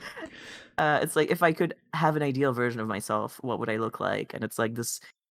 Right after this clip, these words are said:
idiotic mountain of muscles, uh, post-op surgery with, uh, pink curly hair.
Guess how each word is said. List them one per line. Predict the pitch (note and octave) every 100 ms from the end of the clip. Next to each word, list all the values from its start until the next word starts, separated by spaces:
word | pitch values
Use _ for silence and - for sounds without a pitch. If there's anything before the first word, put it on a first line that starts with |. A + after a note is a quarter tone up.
| D#3
idiotic | C#3+ C3+ B2 A#2+ A#2 -
mountain | B2+ G#2+ A1+ A#2+ A2
of | A2+ A#2+
muscles, | A#2 F#2 - G#2 G#2 - - - -
uh, | G#2
post-op | G2+ B2 A2+ - A#2 G#2
surgery | - A2 G#2+ A2+ G#2 G#2
with, | G#2+ G#2 G#2 A2+
uh, | - G2+ - -
pink | B2+ G#2+
curly | - A2 F#2 A2
hair. | A2 -